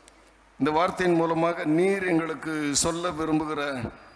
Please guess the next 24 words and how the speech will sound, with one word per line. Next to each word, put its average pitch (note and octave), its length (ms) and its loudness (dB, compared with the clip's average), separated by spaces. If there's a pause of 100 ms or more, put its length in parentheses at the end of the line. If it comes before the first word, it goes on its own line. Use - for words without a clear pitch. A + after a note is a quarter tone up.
(140)
காரியத்தை D3+ 580 -2
நீர் C#3 340 2
சொல்லும்படியாய் C3 680 -2
உம் B2 200 -2
சமூகத்திலே B2 400 -2
ஒப்புக் A#2 280 -4
கொடுக்கிறேன். G#2 580 -10
இயேசுவின் C3 500 0
மூலம் B2+ 240 2
ஜெபம் B2+ 260 -2
கொள்ளும் A#2 300 -2
பிதாவே, A2+ 560 -4 (500)
ஆமென். C3+ 540 0 (1700)
ரொம்ப A#2 360 0
நேரம் F3 500 2
உட்கார்ந்திருக்கிறோம் E3 640 0
அப்படின்னு D#3 320 0
ஒரு D3 140 0
எண்ணம் E3 360 0
உங்களுக்குள்ள C#3 420 0
இருக்குது. B2 320 -8
அதுதான் B2 380 -2
பிரச்சனை. B2+ 440 -2
இப்போ - 240 -6